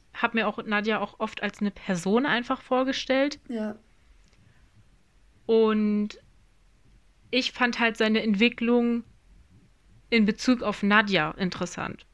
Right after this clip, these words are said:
Speaker 2: Ja, wie er anfänglich, er war anfänglich total abhängig von ihr,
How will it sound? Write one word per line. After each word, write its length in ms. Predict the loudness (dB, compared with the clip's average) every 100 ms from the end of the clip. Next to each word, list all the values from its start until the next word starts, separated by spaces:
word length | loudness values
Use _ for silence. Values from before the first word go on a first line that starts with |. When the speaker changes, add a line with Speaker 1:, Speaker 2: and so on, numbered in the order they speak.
| _ _ _ _ _ -20 _ _ _ _
Speaker 2:
Ja, 240 | -4 -2 -4 -12
wie 640 | -12 -2 0 0 -2 -4
er 380 | -2 -2 -2 -2
anfänglich, 760 | -4 -4 -6 -8 -4 -6 -6 -4
er 120 | -2
war 300 | -2 -4 -10 -6
anfänglich 480 | -6 -4 -4 -4 -8
total 340 | -10 -4 -2
abhängig 500 | -2 -4 -8 -10 -10
von 180 | -10 -8
ihr, 320 | -4 -4 -6